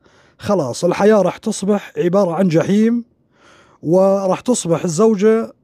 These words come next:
مسترجلة. وفي مثل حالة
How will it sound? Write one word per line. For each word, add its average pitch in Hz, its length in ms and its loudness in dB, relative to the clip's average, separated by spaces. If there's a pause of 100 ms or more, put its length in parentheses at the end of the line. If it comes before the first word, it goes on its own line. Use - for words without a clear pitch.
(160)
مسترجلة. 170 840 -4 (220)
وفي 240 500 4
مثل 220 360 2
حالة 240 360 0